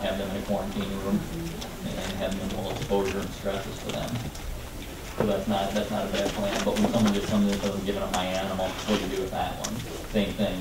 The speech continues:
you interview the owner real well, find out hopefully as much honest information as you can about it so that you can make that risk assessment on it and decide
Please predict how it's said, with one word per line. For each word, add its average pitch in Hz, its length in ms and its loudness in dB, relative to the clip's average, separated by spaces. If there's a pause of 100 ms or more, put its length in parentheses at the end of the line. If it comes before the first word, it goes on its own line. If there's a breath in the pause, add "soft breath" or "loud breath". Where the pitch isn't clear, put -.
you 95 100 -2
interview 98 400 2
the 95 80 2
owner 95 260 0
real 95 200 2
well, 92 240 4
find 98 260 2
out 95 140 2 (160)
hopefully 101 340 2
as 95 80 0
much 101 220 2
honest 196 340 0 (300)
information 202 520 0
as 87 60 -4
you - 160 -6
can 107 220 4
about 92 320 6
it - 140 -2
so 104 100 0
that 98 80 0
you - 80 -6
can 98 180 -2
make 98 200 0
that 95 280 2
risk 98 280 0
assessment 98 520 0
on 95 260 0
it 101 180 0 (200)
and 98 100 0
decide 98 520 6